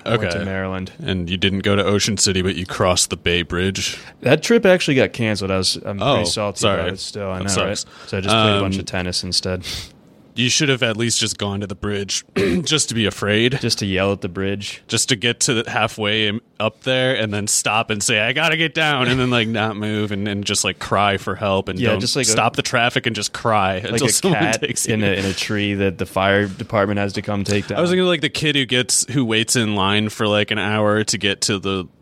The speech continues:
Speaker 2: the, the whatever, like, the down-facing water slide that's very steep or something, and then just cries and says, like, "I can't do it," and then there's, like, fifty people behind them, and they're saying, like, "Go down the slide," and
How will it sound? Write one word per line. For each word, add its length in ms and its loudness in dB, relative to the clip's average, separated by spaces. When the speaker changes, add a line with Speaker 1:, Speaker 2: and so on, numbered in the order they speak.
Speaker 2:
the, 300 0
the 80 -4
whatever, 320 0
like, 180 -2
the 80 -6
down-facing 1120 -2
water 320 -2
slide 560 2
that's 260 -4
very 280 2
steep 400 2
or 80 2
something, 240 2
and 80 0
then 140 0
just 160 -4
cries 720 2
and 100 -6
says, 140 -6
like, 120 -10
"I 80 -4
can't 300 -2
do 220 2
it," 100 4
and 100 -2
then 120 -2
there's, 160 0
like, 160 -2
fifty 400 -2
people 280 -2
behind 400 2
them, 120 0
and 100 0
they're 200 -2
saying, 280 -2
like, 180 -4
"Go 220 2
down 300 0
the 80 -2
slide," 560 0
and 240 -10